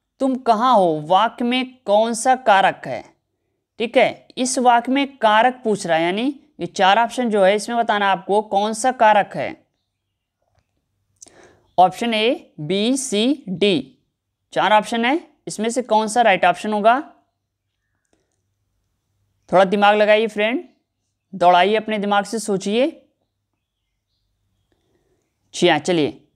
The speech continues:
इसका जो राइट ऑप्शन होगा ऑप्शन सी, संबोधन। "हे राम, तुम कहाँ हो?"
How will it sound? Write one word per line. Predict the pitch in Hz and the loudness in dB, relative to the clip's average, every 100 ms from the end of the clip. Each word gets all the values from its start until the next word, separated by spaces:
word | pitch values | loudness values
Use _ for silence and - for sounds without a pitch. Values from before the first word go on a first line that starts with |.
| - | -10
इसका | 175 254 | 0 2
जो | 254 | 4
राइट | 220 208 | 2 2
ऑप्शन | 214 220 233 | -2 -2 -4
होगा | 233 | 2
ऑप्शन | 226 190 190 233 | 4 4 0 -10
सी, | 208 208 143 _ _ | -6 -6 -8 _ _
संबोधन। | - - 214 208 196 214 208 214 226 156 - _ _ _ _ - | -12 -4 -4 -2 2 2 2 -2 -4 -4 -10 _ _ _ _ 0
"हे | 247 | 2
राम, | 208 139 127 _ _ _ _ | 2 0 -4 _ _ _ _
तुम | 269 254 | -4 -2
कहाँ | 254 202 226 | -2 0 2
हो?" | 202 151 - | 2 2 -4